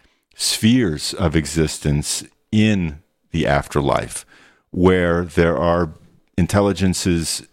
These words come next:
and beings of a wholly different physical nature that are, to varying degrees, living in environments that are more luminous than others, and, and,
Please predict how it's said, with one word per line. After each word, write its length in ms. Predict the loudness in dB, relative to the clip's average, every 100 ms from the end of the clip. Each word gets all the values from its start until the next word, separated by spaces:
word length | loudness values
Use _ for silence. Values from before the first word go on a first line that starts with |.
| _
and 240 | -2 -2 0
beings 600 | 0 2 0 -2 -2 -2
of 160 | -2
a 140 | -2 -2
wholly 380 | 2 2 2 -2
different 420 | -4 -2 -4 -4 _ _ _
physical 460 | -2 0 0 0 0
nature 540 | 0 0 -2 -2 -4 -12 -20 _ _ _ _ _
that 260 | 2 2 0
are, 600 | 0 2 2 2 -2 -4 _ _ _ _ _ _ _ _ _ -16 -8
to 120 | -2 2
varying 520 | 4 4 2 0 0
degrees, 760 | 0 2 2 2 0 -2 -6 -10 _ _ _ _ -2
living 420 | 2 4 4 2
in 100 | 2
environments 800 | 2 2 2 2 0 -2 -2 0
that 200 | 2 2
are 280 | 0 -2 -8 _ _ _ _ _
more 240 | 2 4 4
luminous 500 | 2 0 0 0 -2
than 160 | 0
others, 460 | 0 0 -2 -6 -10 -14 -20 -20 _ _ _ -18 0
and, 460 | 2 4 2 -2 -2
and, 340 | 0 2 0